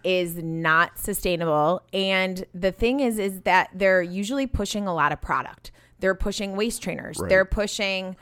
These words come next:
Speaker 2: A what?
Speaker 1: meal replacement.
Speaker 2: I've never
Speaker 1: A
Speaker 2: heard of
Speaker 1: waist
Speaker 2: that one.
Speaker 1: trainer? You've never seen those?
Speaker 2: No.
Speaker 1: It's like
Speaker 2: I'm
Speaker 1: a
Speaker 2: gonna have to look that up.
Speaker 1: belt. It's a
Speaker 2: Go
Speaker 1: belt
Speaker 2: on.
Speaker 1: that you wear around your waist, and they say it shrinks your waist. And people take it off, and they're really sweaty.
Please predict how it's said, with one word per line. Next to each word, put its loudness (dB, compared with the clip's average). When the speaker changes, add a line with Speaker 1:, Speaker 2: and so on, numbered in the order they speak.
Speaker 2:
A 0
what? 0
Speaker 1:
meal 4
replacement. 0
Speaker 2:
I've -4
never 4
Speaker 1:
A 0
Speaker 2:
heard 4
of 4
Speaker 1:
waist -2
Speaker 2:
that -4
one. -6
Speaker 1:
trainer? 2
You've -2
never -2
seen 0
those? -2
Speaker 2:
No. -10
Speaker 1:
It's -2
like 2
Speaker 2:
I'm 4
Speaker 1:
a 4
Speaker 2:
gonna -
have -2
to -4
look 10
that 10
up. 8
Speaker 1:
belt. -12
It's 4
a 4
Speaker 2:
Go 0
Speaker 1:
belt 6
Speaker 2:
on. -10
Speaker 1:
that 2
you -4
wear 4
around 4
your 2
waist, -2
and -2
they 0
say 2
it 0
shrinks -4
your 0
waist. -4
And -2
people -4
take -4
it 0
off, 4
and -2
they're 0
really -2
sweaty. -2